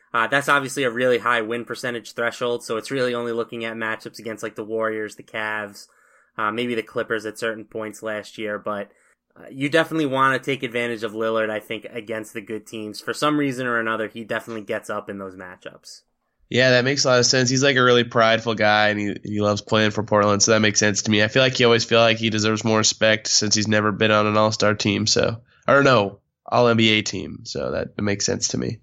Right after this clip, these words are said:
Speaker 1: Right. And then McCollum's sort of the opposite because, as we mentioned, the correlation play. So against bad teams, he, he averages pretty significantly more fantasy points. So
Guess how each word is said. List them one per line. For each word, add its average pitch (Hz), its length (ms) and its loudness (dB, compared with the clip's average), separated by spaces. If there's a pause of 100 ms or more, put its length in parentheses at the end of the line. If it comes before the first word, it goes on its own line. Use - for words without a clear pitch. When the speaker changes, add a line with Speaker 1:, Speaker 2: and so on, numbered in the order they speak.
(100)
Speaker 1:
Right. 107 320 -4 (540)
And 139 140 0
then 143 180 2
McCollum's 156 460 0
sort 151 180 2
of 135 60 -2
the 127 80 2
opposite 123 500 -2
because, 113 300 -6
as 113 180 0
we 113 80 -6
mentioned, 110 360 -6
the 104 40 -10
correlation 107 640 -6
play. 107 380 -4 (260)
So 113 300 0
against 123 340 0
bad 120 320 2
teams, 107 360 -8
he, 113 260 -10
he 113 200 -4
averages 104 440 -4
pretty 110 240 -6
significantly 107 640 -10
more 104 200 -6
fantasy 101 460 -10
points. 101 380 -16
So 101 260 -6